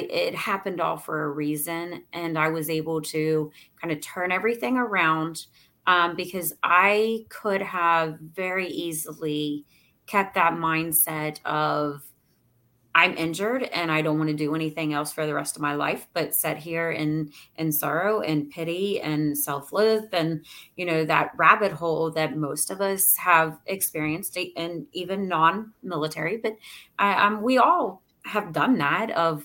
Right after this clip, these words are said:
self-pity and, and not wanna do anything and not wanna wake up the next day. And, um, so I, I think I could have definitely stayed in that moment in life and never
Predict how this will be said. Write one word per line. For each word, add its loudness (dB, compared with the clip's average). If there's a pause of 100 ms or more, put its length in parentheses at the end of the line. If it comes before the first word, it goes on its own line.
(120)
self-pity -4
and, 0 (500)
and -6
not 4
wanna 0
do -2
anything -2
and 0
not 2
wanna 2
wake 0
up 0
the -4
next -2
day. -2
And, 0 (400)
um, 6
so 4
I, 8
I 2
think -4
I 0
could -6
have -2
definitely -2
stayed -2
in -4
that -4 (200)
moment -4 (480)
in 0
life 2
and -4
never 0